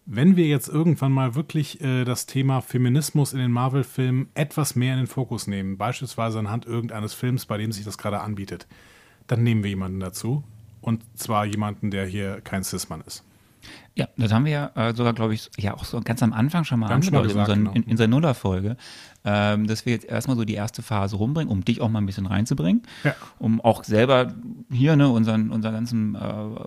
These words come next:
Speaker 2: Podcast, unser, <laughs> unser Storytelling, wie wir jede Folge ja perfekt vorbereiten, ähm, <laughs> irgendwie, äh, ja, ein bisschen einzuüben. Aber klar, also ab der nächsten Phase werden wir gucken, dass wir hier und da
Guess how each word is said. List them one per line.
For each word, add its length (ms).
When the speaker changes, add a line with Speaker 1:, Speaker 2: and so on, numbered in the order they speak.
Speaker 2:
Podcast, 560
unser, 440
<laughs> 600
unser 160
Storytelling, 800
wie 140
wir 100
jede 220
Folge 320
ja 140
perfekt 680
vorbereiten, 800
ähm, 320
<laughs> 280
irgendwie, 380
äh, 480
ja, 140
ein 60
bisschen 220
einzuüben. 520
Aber 180
klar, 260
also 160
ab 160
der 100
nächsten 340
Phase 440
werden 220
wir 200
gucken, 320
dass 240
wir 200
hier 420
und 180
da 300